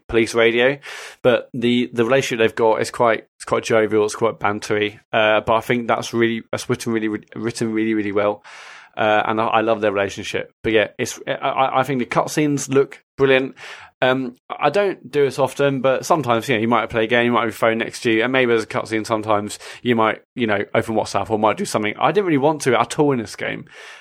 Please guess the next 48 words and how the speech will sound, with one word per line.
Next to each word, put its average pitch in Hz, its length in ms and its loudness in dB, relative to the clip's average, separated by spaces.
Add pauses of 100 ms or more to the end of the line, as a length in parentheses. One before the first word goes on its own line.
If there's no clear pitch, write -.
(180)
Um, 117 260 0 (160)
it 156 60 0
was, - 320 -2 (320)
it 143 100 2
was 131 140 -2
great 165 240 -2
to 131 80 -8
hear, 110 580 0
um, 107 280 2
h-, - 60 -6
how 117 420 0
well 107 420 0
the 107 80 -4
characters 107 320 -2
were 104 100 -2
voice 117 320 0
acted, - 300 -4
but 113 80 0
also 135 300 0
I - 20 4
wanted 113 300 -2
to 107 60 -14
see 123 280 0
the 107 120 -4
characters 101 540 -4 (440)
'cause 110 120 -6
the 113 80 -4
cutscenes 104 480 -4
I 107 80 -2
thought 104 220 -4
just 104 220 -6
delivered 107 500 0
really, 104 220 -2
really, 101 180 -4
really 107 240 -6
well. 98 240 0
Graphically, 110 480 -4
this 104 140 -4
game 101 340 0 (260)
looks 110 160 2
fantastic, - 800 -4
uh, 104 340 2
but 113 140 -2
the 123 60 -8
cutscenes, 107 440 -2
I 107 40 0
think 110 340 -2
the 104 260 0